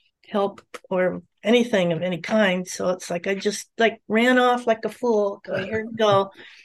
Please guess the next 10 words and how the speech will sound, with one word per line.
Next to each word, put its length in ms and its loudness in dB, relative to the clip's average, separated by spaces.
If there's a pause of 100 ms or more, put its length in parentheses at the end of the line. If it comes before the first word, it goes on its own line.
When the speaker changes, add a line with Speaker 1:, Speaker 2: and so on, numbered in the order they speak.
(1040)
Speaker 1:
So 400 4
I, 540 6
um, 520 2 (360)
in 100 -4
the 60 0
early 220 4
days, 300 0
I 80 -4
worked 320 -6
in 180 -8